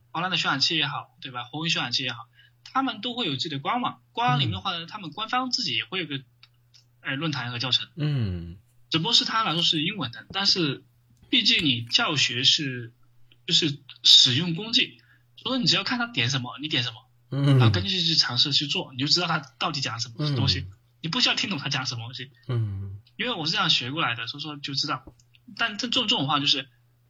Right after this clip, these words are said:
Speaker 1: 一是你的自控能力比较强，第二的话呢，就是你自己来说哈，有这个就是学习的这种习惯，或者说你自学的习惯，
Speaker 2: 嗯。
Speaker 1: 那来说蛮好，是确实蛮好的。而且这种话就是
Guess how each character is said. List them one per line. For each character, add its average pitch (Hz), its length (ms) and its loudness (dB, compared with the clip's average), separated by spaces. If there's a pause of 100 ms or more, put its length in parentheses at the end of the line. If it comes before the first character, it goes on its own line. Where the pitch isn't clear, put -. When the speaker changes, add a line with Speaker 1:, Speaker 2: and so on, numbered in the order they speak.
(320)
Speaker 1:
一 240 140 2
是 - 120 4
你 165 80 -2
的 143 60 0
自 143 160 -2
控 202 240 -8
能 120 120 -12
力 180 80 -2
比 170 40 -14
较 123 140 -2
强， 110 280 -2
第 185 80 -6
二 202 80 4
的 160 80 0
话 160 140 -2
呢， 135 80 -6
就 - 80 -6
是 156 120 -4
你 127 120 -8
自 156 160 0
己 139 60 -2
来 117 140 -2
说 131 140 -4
哈， 131 140 -4
有 117 240 -12
这 - 100 -4
个 127 240 0 (140)
就 160 120 4
是 151 120 6
学 143 180 6
习 139 120 6
的 139 80 0
这 139 60 2
种 139 140 0
习 127 180 6
惯， 143 280 2
或 127 160 -8
者 123 60 -4
说 139 120 -4
你 120 80 -8
自 143 160 4
学 123 120 -2
的 127 80 0
习 127 160 6
惯， 120 240 -4 (160)
Speaker 2:
嗯。 147 360 -2
Speaker 1:
那 180 140 0
来 123 140 2
说 139 140 2
蛮 127 180 2
好， 135 160 0
是 143 180 0
确 185 140 4
实 147 100 4
蛮 139 160 4
好 117 180 -2
的。 - 160 -14 (140)
而 147 80 -4
且 - 80 2
这 147 60 2
种 156 160 2
话 139 100 2
就 131 120 0
是 120 400 2